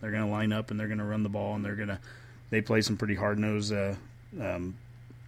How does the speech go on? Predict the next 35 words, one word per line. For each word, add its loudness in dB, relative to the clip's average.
football 8
there, 8
and 2
that, 8
and 8
that 6
kinda 6
negates 4
some 2
of 2
the -4
talent 4
deficiencies 0
that -4
they 0
might 2
have 2
at -6
certain -4
spots -4
or -2
some 2
of 2
the -2
speed 4
deficiencies -4
that -4
they 0
have. 0
They 6
always 12
would 2
have 4
success 2
for 0